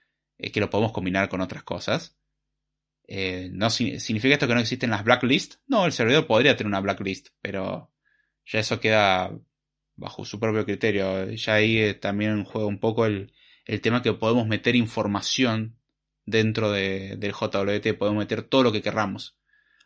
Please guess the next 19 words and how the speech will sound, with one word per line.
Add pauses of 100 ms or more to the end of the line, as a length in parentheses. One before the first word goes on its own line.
Obviamente
el
único
que
puede
generar
los
J
W
T
válidos
es
el
servidor. (380)
¿Por
qué?
Porque
van
firmados